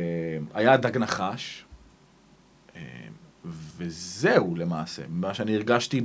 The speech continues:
במדיה, ובהופעות בארץ, וכאילו בשוק. והם רחוקים מאיתנו, זה לא משהו נגיש. והיה את פלד ואורטגה, כאילו שהם האחים הגדולים, יעני, וקונט מושון, ולוקאץ' וזה וזה.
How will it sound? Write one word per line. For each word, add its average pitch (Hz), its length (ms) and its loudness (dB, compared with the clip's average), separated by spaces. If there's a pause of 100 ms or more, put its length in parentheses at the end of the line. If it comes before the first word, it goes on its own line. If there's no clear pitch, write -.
(100)
במדיה, 107 600 6 (760)
ובהופעות 95 920 4
בארץ, 143 480 4
וכאילו 120 340 4
בשוק. 240 400 4 (920)
והם 104 200 0
רחוקים 107 400 6
מאיתנו, 120 280 8
זה 95 100 0
לא 120 80 2
משהו 143 220 2
נגיש. 95 300 -2
והיה 127 120 10
את - 80 6
פלד 196 200 12
ואורטגה, 190 420 10 (400)
כאילו 131 460 2
שהם 131 240 2
האחים 131 240 6
הגדולים, 113 400 6
יעני, 80 340 -2
וקונט 98 300 -6
מושון, 120 320 2
ולוקאץ' 101 480 2
וזה 82 280 -4
וזה. 73 160 -12